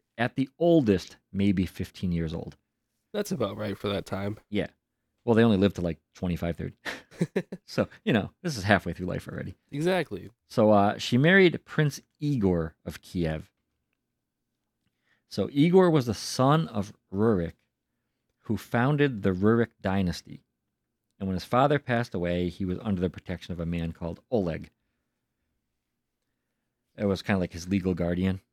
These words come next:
Speaker 2: Are
Speaker 1: due to his
Speaker 2: these
Speaker 1: age.
Speaker 2: <clears throat> are these
Speaker 1: I'm guessing it
Speaker 2: these
Speaker 1: was due to his
Speaker 2: sounds
Speaker 1: age. It's like
Speaker 2: That
Speaker 1: Russian
Speaker 2: sounds
Speaker 1: area.
Speaker 2: like, well, it's Kiev. <laughs>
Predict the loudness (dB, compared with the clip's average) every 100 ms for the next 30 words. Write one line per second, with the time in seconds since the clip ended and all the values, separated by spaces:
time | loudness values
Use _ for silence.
0 | _ _ _ -8 -6 -6 -4 -2 -2 -2
1 | -6 -12 _ -12 -6 -6 -6 -12 _ _
2 | -10 -4 -2 -2 -6 -12 -20 _ _ _
3 | _ _ _ _ _ _ _ -2 0 0
4 | -2 -6 -6 -6 -6 -8 -10 -12 -16 -20
5 | _ _ _ _ _ _ _ _ _ _
6 | -8 -6 -6 -6 -10 -8 -6 -6 -6 -6
7 | -8 -10 _ _ _ _ _ _ _ -6
8 | -6 -4 -2 -2 -4 -4 -4 -4 -12